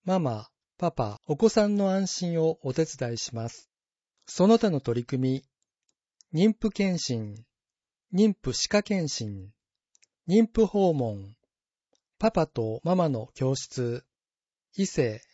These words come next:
妊産婦支援給付金、産後の暮らしに寄り添う、令和八年度ニュー、赤ちゃんの教室、子どもの成長に合わせた環境づくりのお話と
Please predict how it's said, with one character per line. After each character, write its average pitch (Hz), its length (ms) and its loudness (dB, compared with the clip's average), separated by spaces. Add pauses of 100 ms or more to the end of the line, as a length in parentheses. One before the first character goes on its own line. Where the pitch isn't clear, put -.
妊 202 220 2
産 190 340 -2
婦 113 380 -8
支 - 240 -2
援 196 220 0
給 175 260 0
付 160 160 -4
金、 135 400 -2 (920)
産 202 360 4
後 208 100 4
の 196 140 4
暮 190 180 2
ら 185 60 4
し - 180 -4
に 156 160 0
寄 156 80 4
り 151 140 2
添 135 240 4
う、 101 120 -8 (760)
令 208 240 8
和 156 120 4
八 135 300 -4
年 147 260 0
度 107 300 -6 (140)
ニ 165 160 2
ュ 123 140 0
ー、 - 20 -12 (840)
赤 208 260 2
ち - 100 -2
ゃ 135 60 0
ん 120 100 -4
の 113 80 -6
教 120 240 -2
室、 123 480 -6 (800)
子 175 100 2
ど 220 100 10
も 220 140 6
の 220 120 2
成 208 260 2
長 196 240 0
に 190 100 -2
合 185 140 2
わ 185 100 2
せ - 160 -16
た 117 140 -6
環 175 260 -2
境 196 200 2
づ 185 180 -2
く 156 100 -4
り 131 80 -2
の 117 160 -4
お 113 60 -8
話 123 400 -6
と 127 260 -2